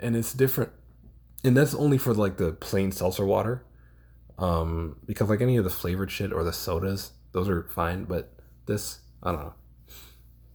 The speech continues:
This is why my podcast is boring, 'cause I'm here talking about fucking San Pellegrino. Well, you could go listen to, uh,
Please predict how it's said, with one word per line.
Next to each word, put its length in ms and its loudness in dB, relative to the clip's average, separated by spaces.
This 140 4
is 40 4
why 120 8
my 100 2
podcast 400 -4
is 60 -4
boring, 280 -10
'cause 120 -6
I'm 100 2
here 100 2
talking 200 -2
about 140 -2
fucking 300 -4
San 480 -4
Pellegrino. 540 -2
Well, 300 0
you 120 -4
could 160 -4
go 120 -2
listen 300 -4
to, 260 -2
uh, 220 0